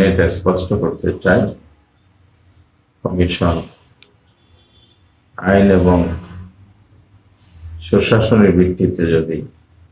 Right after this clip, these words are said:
সকল কার্যক্রম পরিচালনা করে, তাহলে আগামী নির্বাচন সুষ্ঠু এবং নিরপেক্ষ,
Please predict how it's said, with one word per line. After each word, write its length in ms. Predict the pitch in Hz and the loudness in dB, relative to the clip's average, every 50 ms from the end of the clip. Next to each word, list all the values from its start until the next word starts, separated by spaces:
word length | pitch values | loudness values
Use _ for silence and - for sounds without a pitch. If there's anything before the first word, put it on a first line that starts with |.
| _ _ _ _ _ _ _ _ _ _ _ _ _ _ _ _ _ - _ _ | _ _ _ _ _ _ _ _ _ _ _ _ _ _ _ _ _ -20 _ _
সকল 400 | - 104 95 - - - 98 95 92 - | 0 0 0 2 4 2 2 2 2 2
কার্যক্রম 560 | 101 92 90 90 92 87 - - 90 85 85 82 | 2 2 2 2 -2 -2 -4 -2 -2 0 0 -2
পরিচালনা 540 | - 90 90 - - 85 80 80 78 76 | -2 -6 -6 -6 -4 -2 -2 0 -2 -2
করে, 300 | 76 - - 80 78 - - - - - _ _ _ _ _ _ _ _ _ - - - - _ - - - _ _ _ _ _ _ - - _ - | -4 -4 -4 -2 0 0 0 -2 -8 -14 _ _ _ _ _ _ _ _ _ -20 -20 -20 -20 _ -20 -20 -20 _ _ _ _ _ _ -20 -12 _ 0
তাহলে 280 | 95 92 92 95 95 98 98 - - - - - - | 2 4 4 4 4 2 2 -2 -6 -12 -14 -10 -2
আগামী 420 | - 98 92 98 107 104 110 131 127 | 0 0 4 4 4 4 6 6 6
নির্বাচন 680 | 104 92 92 87 87 87 90 82 80 - - 92 98 104 104 - - _ _ _ _ _ _ _ _ _ _ _ _ _ _ _ _ _ - - - _ _ _ _ _ _ _ - | 6 6 6 4 4 2 0 0 -2 -2 0 0 2 2 2 0 -4 _ _ _ _ _ _ _ _ _ _ _ _ _ _ _ _ _ -20 -20 -20 _ _ _ _ _ _ _ -6
সুষ্ঠু 400 | - - 110 107 - - - 110 | -2 0 0 0 -2 -2 2 2
এবং 240 | 98 87 92 92 92 | 4 4 4 4 4
নিরপেক্ষ, 600 | 87 87 85 82 85 - - - 95 - - - | 2 2 2 0 0 -2 -2 -6 -6 -6 -6 -12